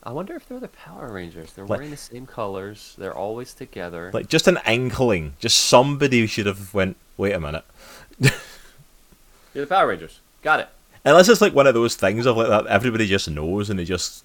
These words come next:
Speaker 2: they all shut up about it and, like, they just, like, ev-, they, oh, they think they've got a secret identity. We're just not gonna say a thing. <laughs> We're just, we're just, we're just
Speaker 1: Just let
Speaker 2: gonna
Speaker 1: them think nobody knows.
Speaker 2: They keep, they keep saving this. You keep saving us. So we're just not gonna mention it. You know.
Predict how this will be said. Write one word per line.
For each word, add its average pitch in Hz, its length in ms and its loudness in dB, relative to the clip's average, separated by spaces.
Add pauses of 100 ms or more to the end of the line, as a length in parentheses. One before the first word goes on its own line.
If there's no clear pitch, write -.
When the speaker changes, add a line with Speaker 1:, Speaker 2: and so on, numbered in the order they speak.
(120)
Speaker 2:
they 87 80 -4
all 87 120 0
shut 90 260 -2
up 87 120 -6
about 104 320 0
it 110 80 0
and, 92 140 -8
like, 87 160 -6 (920)
they 95 80 -4
just, 101 200 -2
like, 104 140 2
ev-, 98 240 -2
they, 98 180 -2 (120)
oh, 92 120 -2
they 98 120 -4
think 95 180 -6
they've 90 100 -10
got 87 120 -6
a 82 40 -10
secret 82 240 -10
identity. 76 520 -10
We're 82 100 -10
just 82 140 -14
not 82 100 -12
gonna 71 140 -16
say - 160 -14
a 71 60 -16
thing. 80 280 -16 (280)
<laughs> - 280 -18
We're 110 120 -4
just, 120 180 2 (280)
we're 104 100 -2
just, - 140 -6
we're 95 100 -4
just 95 80 -2
Speaker 1:
Just 143 80 -6
let 107 40 -2
Speaker 2:
gonna 104 120 -2
Speaker 1:
them 120 80 -6
think 110 180 -4
nobody 92 280 2
knows. 80 200 -2
Speaker 2:
They 78 60 2
keep, 156 180 2
they 143 80 0
keep 180 200 -2
saving 123 380 2
this. 107 260 -4
You 98 140 -8
keep - 180 -8
saving 95 300 -2
us. 98 80 -4
So 104 60 -2
we're 101 80 -2
just 107 120 -6
not 90 140 -2
gonna 80 160 -4
mention 87 380 -6
it. 104 140 -8
You 90 120 -8
know. 101 120 0